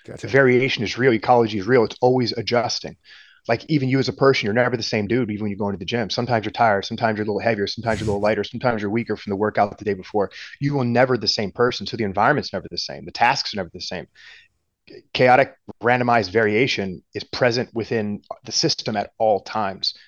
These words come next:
Speaker 2: That's even in our own understanding. So we, it, you know, what we're doing isn't hardware, it's software. It constantly has to be updated. So if you think otherwise, you're already missing the point. Uh, so it's, this is, this is not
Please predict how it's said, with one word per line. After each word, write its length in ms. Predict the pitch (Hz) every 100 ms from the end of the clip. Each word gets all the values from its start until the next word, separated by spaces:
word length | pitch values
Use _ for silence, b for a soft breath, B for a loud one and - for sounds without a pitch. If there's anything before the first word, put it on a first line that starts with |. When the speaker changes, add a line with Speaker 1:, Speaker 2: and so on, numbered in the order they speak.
| b
Speaker 2:
That's 200 | 135 -
even 220 | 139 120
in 80 | 117
our 120 | 104
own 140 | 117 107
understanding. 640 | 98 95 110 113 110 - - B B
So 140 | - 104
we, 100 | 98 -
it, 180 | - -
you 100 | 110
know, 260 | 95 - - _ -
what 300 | 113 160 165
we're 80 |
doing 260 | 123 143 135
isn't 180 | 117 120
hardware, 440 | - 113 107 90
it's 120 | -
software. 600 | - 95 101 - - - -
It 160 | - 101
constantly 640 | - - 127 123 - 104
has 220 | 104 - -
to 80 |
be 80 | -
updated. 480 | 85 95 - - - - B B B
So 320 | 127 113 - _
if 220 | - - -
you 180 | 127 131
think 300 | - 127 131
otherwise, 500 | 139 104 98 95 -
you're 80 | -
already 200 | 107 101
missing 260 | 98 -
the 80 | 87
point. 260 | - - - _ _ _ b b b _
Uh, 180 | - - -
so 240 | - 127 107
it's, 200 | 147 -
this 180 | 143
is, 60 | 123
this 180 | 139 143
is 120 | -
not 320 | 123 127 -